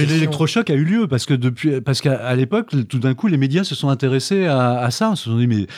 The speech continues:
Speaker 2: d'ailleurs, au début, on me croyait pas quand je disais, euh, je vais faire léviter un hôtel de ville. On me disait, oui, c'est ça, Napoléon, rappelez-moi. Et, et, et puis, et puis on l'a fait.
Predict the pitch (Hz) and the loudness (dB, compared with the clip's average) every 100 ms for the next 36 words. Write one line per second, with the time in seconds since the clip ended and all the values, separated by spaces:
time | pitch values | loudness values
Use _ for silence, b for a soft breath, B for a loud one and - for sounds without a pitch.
0 | B 110 135 143 120 123 180 147 123 143 | B 0 2 2 0 0 0 0 0 0
1 | 190 151 117 113 120 135 127 110 107 110 | -2 -2 -4 -4 -6 -2 -2 -2 -2 -4
2 | 127 117 104 104 113 101 107 95 104 139 | -2 0 -2 0 0 0 -2 -2 0 0
3 | 175 101 98 107 110 113 - 123 107 - | 0 0 0 0 0 -2 -2 -2 0 0
4 | 113 123 123 104 117 113 131 151 B B | 2 2 0 -2 -2 -2 -2 -6 B B
5 | B B B 110 117 131 143 131 139 151 | B B B -6 -2 0 2 2 2 2
6 | 160 131 143 135 131 202 | 2 4 4 4 2 2